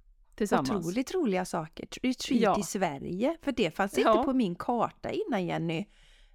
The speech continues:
Speaker 1: Nej.
Speaker 2: Utan jag skulle,
Speaker 1: Nej.
Speaker 2: all-, alla yogisar har retreat i Spanien eller utomlands och det känns ju så himla
Speaker 1: <laughs>
Speaker 2: härligt. Det gör det ju
Speaker 1: Ja.
Speaker 2: fortfarande, va?
Speaker 1: Det gör det ju. Ja,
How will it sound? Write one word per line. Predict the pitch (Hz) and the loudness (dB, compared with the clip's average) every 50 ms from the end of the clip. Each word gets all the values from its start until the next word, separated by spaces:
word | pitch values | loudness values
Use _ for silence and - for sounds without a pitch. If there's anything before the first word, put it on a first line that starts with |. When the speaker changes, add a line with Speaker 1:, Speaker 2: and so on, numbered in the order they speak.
| - - | -6 0
Speaker 1:
Nej. | 254 240 196 165 165 240 - - | 4 4 4 4 2 0 -2 -2
Speaker 2:
Utan | - 247 233 - 254 262 277 | -2 0 2 2 2 4 4
jag | 311 330 320 | 4 2 2
skulle, | - - 339 349 | 2 4 4 4
Speaker 1:
Nej. | 349 294 262 | 6 4 4
Speaker 2:
all-, | 311 320 302 - | 4 2 4 4
alla | 320 330 302 285 302 | 4 4 6 4 4
yogisar | 302 311 320 285 214 185 175 190 180 - - 226 226 254 277 277 - - _ _ _ _ _ _ - - - - - | 4 4 2 2 2 0 0 -2 -6 -2 2 4 4 4 4 2 0 -6 _ _ _ _ _ _ -20 -20 -20 -20 -16
har | - - 254 240 | -4 0 2 2
retreat | 208 226 226 - - 233 196 - - | 2 2 -2 -2 -2 -4 -4 -4 -6
i | |
Spanien | 180 - - 156 143 147 147 160 185 196 202 202 | -8 -6 -6 -6 -6 -6 -4 -2 -2 0 0 0
eller | 202 190 196 | 0 0 -2
utomlands | 196 220 190 - - 170 170 185 180 175 - | -2 -2 -4 -4 -4 -4 -2 -2 -4 -4 -6
och | 185 | -4
det | 196 208 202 202 190 175 | -4 -2 -2 -2 -2 -4
känns | - - 208 165 165 - 175 | -4 -6 -6 -6 -6 -6 -6
ju | |
så | 170 - 175 160 196 - - | -6 -6 -6 -8 -10 -6 -2
himla | 247 220 190 165 - 180 165 | 0 0 2 2 0 0 0
Speaker 1:
<laughs> | |
Speaker 2:
härligt. | - 220 208 190 180 135 - 185 240 349 - - - - 208 170 | 0 2 2 2 2 0 0 2 2 0 0 -2 -6 -8 -4 0
Det | 202 220 | 0 2
gör | 247 240 214 - - - | 2 2 0 -2 -2 -4
det | 190 | -4
ju | 202 202 - | -4 0 2
Speaker 1:
Ja. | 208 180 | 2 0
Speaker 2:
fortfarande, | 214 - - - - - - - 220 302 403 392 | 0 -2 -6 -6 -4 -4 -2 0 2 2 2 2
va? | 214 | 2
Speaker 1:
Det | 180 156 | 2 2
gör | 151 185 277 - - | 2 2 2 2 2
det | - - | 0 0
ju. | 190 233 | 0 0
Ja, | 277 | -2